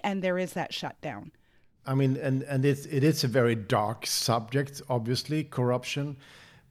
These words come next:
Speaker 2: But, but the hope lies in understanding it and seeing the pattern. And you do that really well to help us to understand it, Sarah.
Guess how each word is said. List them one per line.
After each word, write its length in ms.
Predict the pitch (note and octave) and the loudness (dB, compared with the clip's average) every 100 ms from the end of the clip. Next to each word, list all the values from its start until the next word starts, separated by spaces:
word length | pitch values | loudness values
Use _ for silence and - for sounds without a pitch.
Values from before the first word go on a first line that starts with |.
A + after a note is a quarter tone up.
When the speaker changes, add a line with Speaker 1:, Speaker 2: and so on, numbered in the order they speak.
| - | -2
Speaker 2:
But, 380 | C#3 B2 - | -2 -2 -6
but 100 | C#3+ | 0
the 100 | C#3 | 4
hope 380 | A#2 F3+ F#3+ - | 8 8 6 4
lies 480 | C3 C#3+ C#3+ C3+ - - | 4 6 8 8 4 -4
in 480 | - B2 A#2 A2 G#2+ - _ _ - _ - | 2 6 6 4 0 -6 _ _ -20 _ 0
understanding 960 | B2 A#2 - - B2+ A#2+ A2 G#2 G#2 | 2 2 -2 2 2 2 0 0 0
it 160 | G2+ F#2+ | -2 -4
and 160 | G#2 G2 | -8 -6
seeing 800 | - - - C#3 C3 A2+ A2 G#2 | -6 -6 -6 -4 0 2 2 0
the 100 | G2 | -2
pattern. 800 | - - A#2+ - G#2 F#2+ B2 C3+ - - - - - | -8 -4 -4 -4 -4 -4 -4 -8 -12 -20 -20 -18 -4
And 140 | A#2 | -2
you 160 | A2 C3+ | 2 4
do 160 | C3 C3+ | 6 4
that 220 | A#2+ A2 | 4 2
really 440 | A2+ A2+ C3 B2 A#2 | -2 2 2 4 2
well 360 | A2 A2 A2 | 2 2 0
to 200 | G#2+ - | -4 -6
help 240 | G2+ A2+ - | -4 -4 -6
us 100 | G#2+ | -8
to 100 | A#2 | -4
understand 520 | G2+ G#2+ - A#2 A2+ | -4 -6 -6 -4 -4
it, 80 | G#2+ | -6
Sarah. 440 | - B2 A#2 B2 | -4 -2 -2 -4